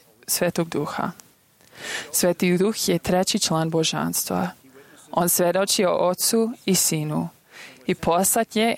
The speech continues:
da nas nauči svemu i pokazat će nam sve što nam je činiti. Duh govori različitim ljudima na različite načine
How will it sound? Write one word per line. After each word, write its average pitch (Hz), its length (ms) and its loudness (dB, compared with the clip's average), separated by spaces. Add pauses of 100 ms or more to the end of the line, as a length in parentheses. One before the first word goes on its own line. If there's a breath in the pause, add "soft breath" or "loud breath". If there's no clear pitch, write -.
da 170 240 0
nas 175 220 0
nauči 180 500 0
svemu 156 600 -2 (260)
i 180 60 0
pokazat 175 560 0
će 233 180 2
nam 220 180 0
sve 175 360 0
što 185 240 0
nam 156 260 0
je 156 120 -2
činiti. - 680 -4 (1200 loud breath)
Duh 226 260 2
govori 202 420 2
različitim 202 640 2
ljudima 175 520 2
na 165 140 0
različite 185 600 0
načine 156 680 0